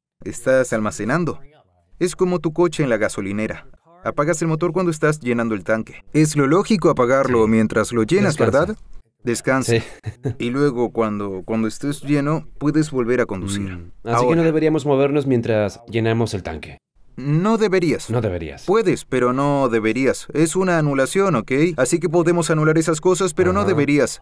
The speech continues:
Speaker 1: Así
Speaker 2: Sí.
Speaker 1: que tú estás preguntando acerca de cómo optimizarlo. Ahora, ¿cómo aprovechas lo que tu cuerpo está programado para hacer?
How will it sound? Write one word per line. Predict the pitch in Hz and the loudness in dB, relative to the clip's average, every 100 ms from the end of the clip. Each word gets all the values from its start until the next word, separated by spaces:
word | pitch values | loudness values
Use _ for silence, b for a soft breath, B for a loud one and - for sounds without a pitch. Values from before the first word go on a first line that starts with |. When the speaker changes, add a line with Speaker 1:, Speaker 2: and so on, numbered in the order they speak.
| - | -4
Speaker 1:
Así | 135 120 | 0 2
Speaker 2:
Sí. | |
Speaker 1:
que | 196 | 2
tú | 156 175 180 | 2 4 4
estás | 160 170 160 | 4 2 0
preguntando | 156 156 143 147 143 | 0 0 2 2 2
acerca | 135 143 147 139 | 2 0 2 0
de | 123 | 0
cómo | - 139 143 131 | 0 2 2 0
optimizarlo. | - 107 104 - 160 135 90 b | -2 -4 -2 0 0 -2 -8 b
Ahora, | 113 123 107 - - _ _ _ | 0 0 0 -4 -18 _ _ _
¿cómo | - 156 175 | -2 0 2
aprovechas | 156 143 143 147 143 139 | 0 0 0 -2 -2 -2
lo | 120 | -4
que | 123 | -4
tu | 117 | -4
cuerpo | 135 131 127 | -4 -2 -2
está | 120 123 120 | -2 0 0
programado | 117 104 104 110 107 92 | 0 -2 -2 -2 -2 -4
para | 92 87 | -4 -6
hacer? | - 98 - | -6 -8 -8